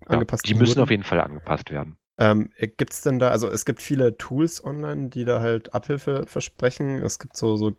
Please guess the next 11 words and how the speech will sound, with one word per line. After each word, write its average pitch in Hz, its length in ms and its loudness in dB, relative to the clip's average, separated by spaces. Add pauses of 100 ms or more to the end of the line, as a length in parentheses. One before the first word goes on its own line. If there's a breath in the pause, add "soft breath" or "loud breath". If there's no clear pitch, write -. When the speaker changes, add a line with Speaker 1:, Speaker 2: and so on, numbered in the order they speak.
(100)
Speaker 2:
äh, 117 200 -2
D 117 200 -2
S, - 240 -4 (140)
äh, 117 160 0
G 107 180 -4
V - 140 -16
O-Generatoren 123 1200 0
und, 107 320 -2 (640 soft breath)
äh, - 80 0
allen 110 400 4
möglichen, 117 720 -2